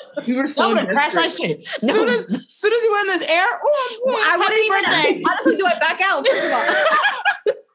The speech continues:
Speaker 2: Like, I'm fucking
Speaker 1: Bitch.
Speaker 2: okay.
Speaker 1: Oh my God.
Speaker 2: Literally, it
Speaker 3: I was
Speaker 2: was
Speaker 3: like,
Speaker 2: so
Speaker 3: "Shortage
Speaker 2: bad.
Speaker 3: of, of, of what? Pilots? Shit, give me the book. I'll learn on YouTube."
Speaker 2: <laughs> No.
Speaker 3: How to
Speaker 1: No,
Speaker 3: fly a
Speaker 1: really,
Speaker 3: plane
Speaker 1: though.
Speaker 3: one oh one.
Speaker 2: Mm. You're, and then you might as well take in Spirit. The fuck?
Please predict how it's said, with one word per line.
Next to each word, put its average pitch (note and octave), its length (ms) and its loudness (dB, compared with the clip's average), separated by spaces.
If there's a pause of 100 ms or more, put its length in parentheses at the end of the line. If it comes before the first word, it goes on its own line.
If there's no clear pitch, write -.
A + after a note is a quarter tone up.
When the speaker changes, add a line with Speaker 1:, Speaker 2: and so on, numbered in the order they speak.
(680)
Speaker 2:
Like, C#4+ 480 -4
I'm C4 160 -2
fucking - 640 -2
Speaker 1:
Bitch. E4+ 380 -2
Speaker 2:
okay. D#3 460 -8 (480)
Speaker 1:
Oh - 60 -8
my G3 60 0
God. G3 120 0
Speaker 2:
Literally, B3 400 -2
it A#3 60 0
Speaker 3:
I C4 80 2
was D#4 140 0
Speaker 2:
was - 20 2
Speaker 3:
like, - 100 2
Speaker 2:
so - 60 -2
Speaker 3:
"Shortage F#4+ 300 0
Speaker 2:
bad. - 100 -8 (100)
Speaker 3:
of, A#3 120 -2
of, - 80 -2
of G#3+ 60 -2
what? G#3+ 220 -2
Pilots? B4 460 -4 (220)
Shit, G3 400 -2
give A#3+ 100 -2
me C#4+ 80 -2
the C#4 80 -2
book. C4+ 200 -4
I'll C#4 200 -2
learn C4+ 180 -2
on B3+ 120 -4
YouTube." G#3 500 -6
Speaker 2:
<laughs> C5+ 540 -2
No. F#4+ 160 -10 (200)
Speaker 3:
How A3 120 -2
to B3+ 80 2
Speaker 1:
No, E4 60 0
Speaker 3:
fly C4+ 100 2
a D4+ 40 0
Speaker 1:
really, D#4+ 180 0
Speaker 3:
plane B3+ 120 0
Speaker 1:
though. E3 400 -4
Speaker 3:
one G#3+ 140 -4
oh A3+ 80 -2
one. G#3+ 320 -4 (400)
Speaker 2:
Mm. G#3 380 0 (200)
You're, C#4+ 200 2 (180)
and G#3+ 120 2
then C4 140 2
you C#4 100 0
might C4+ 140 2
as C#4+ 80 0
well B3 180 0
take B3 240 -2
in A#3+ 100 0
Spirit. B3+ 420 -2
The G#3+ 140 -2
fuck? B3+ 300 0